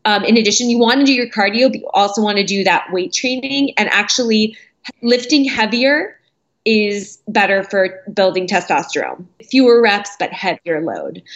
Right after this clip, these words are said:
And then eating the proper diet.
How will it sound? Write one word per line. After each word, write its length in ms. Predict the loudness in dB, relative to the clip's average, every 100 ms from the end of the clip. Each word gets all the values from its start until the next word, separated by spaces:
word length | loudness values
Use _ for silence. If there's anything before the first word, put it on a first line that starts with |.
| _ 2
And 220 | 2 4
then 580 | 4 4 4 2 -2 -4 0
eating 300 | 2 4 4
the 80 | 2
proper 360 | 2 2 2
diet. 680 | 2 2 2 2 0 -4 -14